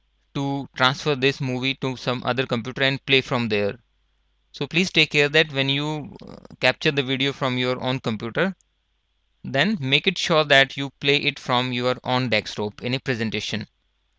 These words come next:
Otherwise, it may not run on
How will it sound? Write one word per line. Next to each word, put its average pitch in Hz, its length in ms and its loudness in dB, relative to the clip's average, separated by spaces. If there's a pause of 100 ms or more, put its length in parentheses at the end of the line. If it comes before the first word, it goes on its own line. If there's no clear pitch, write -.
(760)
Otherwise, 139 520 0
it 131 140 -8
may 127 140 0
not 131 240 -2
run 123 300 -2 (680)
on 151 240 -2